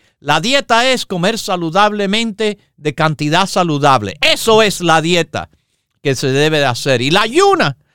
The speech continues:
bueno, desde la cena hasta el próximo día, el desayuno, no se debe de comer nada.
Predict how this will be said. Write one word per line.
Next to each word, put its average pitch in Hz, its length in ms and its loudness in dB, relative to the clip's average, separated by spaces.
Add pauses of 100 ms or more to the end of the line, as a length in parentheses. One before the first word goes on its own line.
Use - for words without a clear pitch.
(180)
bueno, 254 420 -2 (340)
desde 202 400 2
la 202 160 2
cena 262 600 0 (720)
hasta 190 320 -2
el 185 120 -2
próximo 269 680 0
día, 294 300 2
el 226 80 0
desayuno, 247 680 2
no 165 180 0
se 190 180 -4
debe 139 280 -2
de 160 140 -2
comer 160 340 0
nada. 233 460 -2